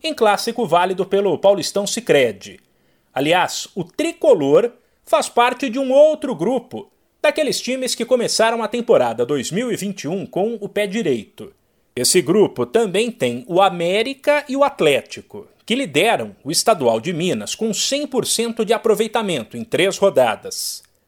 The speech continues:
No fim de semana, o Coelho fez dois a um no Pouso Alegre e o Galo bateu o Uberlândia por quatro a zero.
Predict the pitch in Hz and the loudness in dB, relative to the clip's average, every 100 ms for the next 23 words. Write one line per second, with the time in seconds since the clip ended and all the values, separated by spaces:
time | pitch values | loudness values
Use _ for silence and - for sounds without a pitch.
0 | _ 123 123 156 160 - 160 156 143 120 | _ -6 -4 -4 -2 2 2 4 4 2
1 | - 165 151 208 190 143 127 151 233 254 | 0 2 2 2 0 0 -2 2 2 4
2 | 226 131 110 113 - 185 190 180 127 165 | 2 2 -2 -8 2 2 4 4 4 2
3 | 110 107 _ _ _ _ 294 277 202 233 | 0 -14 _ _ _ _ -4 2 2 2
4 | 254 254 226 - 117 113 147 190 202 139 | 2 2 0 0 -4 -4 -6 -2 2 4
5 | 131 180 113 110 - _ _ _ - 226 | 4 2 0 -10 -18 _ _ _ -2 -2
6 | - - 247 247 247 208 - 117 104 98 | -2 2 2 2 2 2 2 -2 -2 -8